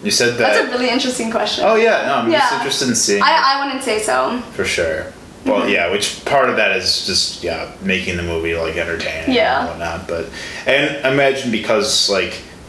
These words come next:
Speaker 1: New York is such a big city for fashion,
Speaker 2: Mm-hmm.
Speaker 1: like, it's very cutthroat.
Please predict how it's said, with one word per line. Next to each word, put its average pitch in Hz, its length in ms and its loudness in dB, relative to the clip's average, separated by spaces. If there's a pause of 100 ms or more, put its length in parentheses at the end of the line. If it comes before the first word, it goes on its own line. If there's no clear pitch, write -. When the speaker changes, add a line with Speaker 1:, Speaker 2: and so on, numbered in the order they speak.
(140)
Speaker 1:
New 101 140 0
York 98 300 2
is 90 120 0
such 92 280 0
a 85 540 -2 (340)
big 90 240 -2
city 123 340 2
for 98 160 0
fashion, 87 460 0
Speaker 2:
Mm-hmm. 85 100 -2
Speaker 1:
like, 82 160 -2
it's 76 160 -6
very 85 220 -2
cutthroat. - 840 -4